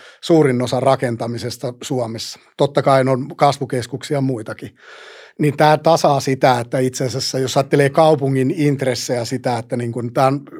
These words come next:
mielettömän hidasta hommaa, on itse asiassa rakentaminen, suunnittelu, kaavoittaminen, kaikki tämmöiset jutut, niin tota, tällä tavalla itse asiassa –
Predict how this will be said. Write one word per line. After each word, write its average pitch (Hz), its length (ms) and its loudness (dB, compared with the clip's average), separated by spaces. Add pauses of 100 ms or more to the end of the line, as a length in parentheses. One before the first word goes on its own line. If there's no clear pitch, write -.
(280)
mielettömän 160 520 2
hidasta 131 520 0
hommaa, 113 580 -2 (540)
on 135 240 2
itse 139 280 -2
asiassa 123 280 -2
rakentaminen, 123 920 0
suunnittelu, 127 920 -2 (440)
kaavoittaminen, 131 920 0
kaikki 135 340 2
tämmöiset 127 480 -2
jutut, 127 340 -6
niin 127 160 -4
tota, 127 420 -2
tällä 151 280 2
tavalla 139 600 2
itse 135 320 -4
asiassa – 123 540 -4